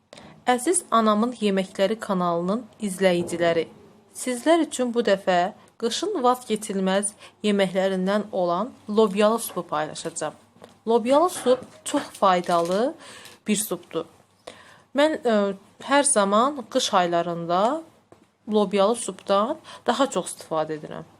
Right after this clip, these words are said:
Ona görə də əziz izləyicilərimlə bu supun hazırlanma qaydasını paylaşmaq istədim.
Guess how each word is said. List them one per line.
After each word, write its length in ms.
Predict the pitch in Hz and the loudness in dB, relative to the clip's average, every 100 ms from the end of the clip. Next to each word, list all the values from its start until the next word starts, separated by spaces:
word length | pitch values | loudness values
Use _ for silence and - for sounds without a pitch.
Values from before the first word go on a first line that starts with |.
| - | -4
Ona 180 | 269 294 | -2 4
görə 280 | 247 220 214 | 4 4 2
də 180 | 214 214 247 349 349 | 6 8 8 4 4
əziz 380 | 220 226 247 - | 0 2 -4 -4
izləyicilərimlə 1160 | 208 190 196 190 185 185 185 196 185 180 233 339 - - - | -6 2 4 4 2 2 2 0 0 2 0 -2 -10 -16 -10
bu 60 | |
supun 680 | - 220 208 214 214 240 381 - - | -4 -4 -2 0 2 2 -2 -6 -2
hazırlanma 600 | 214 214 202 202 196 220 | 0 2 2 2 2 0
qaydasını 800 | 220 180 170 175 185 180 196 302 349 | 2 2 2 -2 -4 -2 0 -2 -2
paylaşmaq 580 | - 202 180 175 185 160 | 2 4 4 2 -2 -4
istədim. 420 | - - 147 - | -4 -6 -6 -8